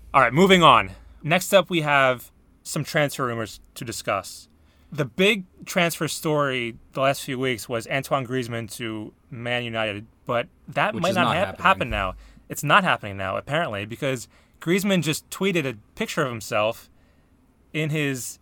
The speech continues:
Speaker 1: Atleti uniform, or his Atleti kit,
Speaker 2: <laughs>
Speaker 1: and, uh, he's saying he's staying.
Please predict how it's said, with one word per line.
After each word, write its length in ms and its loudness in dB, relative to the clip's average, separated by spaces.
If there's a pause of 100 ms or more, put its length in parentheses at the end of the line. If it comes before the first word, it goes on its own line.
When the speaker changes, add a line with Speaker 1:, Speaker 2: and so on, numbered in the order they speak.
Speaker 1:
Atleti 360 2
uniform, 640 -2 (160)
or 140 -6
his 160 -10
Atleti 360 -2
kit, 280 -6 (260)
Speaker 2:
<laughs> 520 -12
Speaker 1:
and, 320 2
uh, 400 6 (420)
he's 240 0
saying 180 2
he's 140 0
staying. 380 0